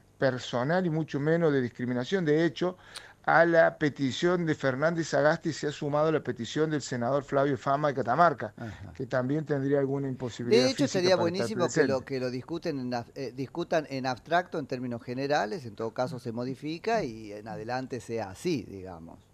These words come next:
Speaker 1: Que esencialmente, eh, bueno, el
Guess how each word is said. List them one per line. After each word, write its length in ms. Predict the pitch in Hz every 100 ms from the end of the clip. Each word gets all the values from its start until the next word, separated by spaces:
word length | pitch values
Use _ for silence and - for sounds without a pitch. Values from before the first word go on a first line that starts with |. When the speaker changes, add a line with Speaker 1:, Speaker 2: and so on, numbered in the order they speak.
| _ _ -
Speaker 1:
Que 320 | 185 185 180
esencialmente, 1400 | - 185 175 160 220 240 220 233 247 - 240 196 143 - 110 120 110
eh, 40 | 107 -
bueno, 220 | 131 135 123
el 160 | 117